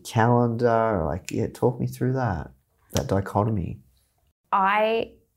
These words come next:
Speaker 2: acknowledge about myself now that I'm perpetually unsatisfied because I'm always chasing the next thing. Even every time I get to this sort of milestone that I was working towards,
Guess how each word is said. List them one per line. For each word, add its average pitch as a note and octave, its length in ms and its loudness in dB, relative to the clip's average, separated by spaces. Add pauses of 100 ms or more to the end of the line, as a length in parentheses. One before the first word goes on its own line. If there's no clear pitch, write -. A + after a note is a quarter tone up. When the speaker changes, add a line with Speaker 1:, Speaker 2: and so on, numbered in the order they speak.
(180)
Speaker 2:
acknowledge F3+ 520 0
about E3 260 0
myself E3+ 440 -4
now E3+ 140 -2
that E3+ 120 -4
I'm E3+ 200 -4
perpetually F3+ 580 -2
unsatisfied - 800 -4 (420)
because F3 180 4
I'm D#3+ 200 4 (100)
always E3 460 6
chasing - 400 -4
the - 80 -4
next - 240 -10
thing. - 260 -6 (380)
Even E3+ 280 2
every F#3 180 4
time F3+ 180 0
I D#3+ 80 0
get E3 260 0 (160)
to E3 160 2
this D3+ 340 0 (1120)
sort F3+ 180 4
of D#3+ 120 0
milestone F3+ 800 4
that - 100 -4
I - 120 2
was - 180 -6
working E3 320 0
towards, - 600 -2